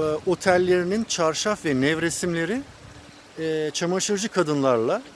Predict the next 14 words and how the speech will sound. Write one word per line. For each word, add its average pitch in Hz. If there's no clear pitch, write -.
yani 120
Sırp -
kökenli 131
çamaşırcı 170
kadınlarla 147
bu 185
bent 180
yakınlarında 175
yıkandığı 120
anlaşılıyor. 110
Dola-, 190
dolayısıyla 196
İstanbul'da 220
bir 226